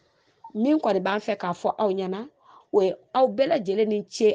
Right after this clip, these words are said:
aw ka dugawu la, aw bɛɛ lajɛlen ni baraji, ani aw ka musaka ciw la, ani groupe Fatumata Zaharaw ye min di, groupe Fatumata Zaharaw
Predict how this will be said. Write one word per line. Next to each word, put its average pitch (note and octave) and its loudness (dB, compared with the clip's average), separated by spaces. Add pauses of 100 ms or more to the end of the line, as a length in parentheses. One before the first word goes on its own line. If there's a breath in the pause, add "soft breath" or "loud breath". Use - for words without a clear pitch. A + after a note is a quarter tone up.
aw A3 2
ka - -4
dugawu F3 -4
la, E3+ -6 (360 soft breath)
aw A#3+ 4
bɛɛ A3 0
lajɛlen F#3+ -2
ni G3 -2
baraji, F3 -8 (840 soft breath)
ani G#3+ 2 (100)
aw C#4 2
ka D#4 0
musaka G#3 -4
ciw G3+ -6
la, E3+ -6 (540 soft breath)
ani A3+ 2
groupe D4+ -2
Fatumata D4 -4 (180)
Zaharaw C#4+ -2
ye A#3+ 2
min A#3 0
di, F#3 -4 (400 soft breath)
groupe C#4+ 0
Fatumata C4+ -4
Zaharaw C#4+ -2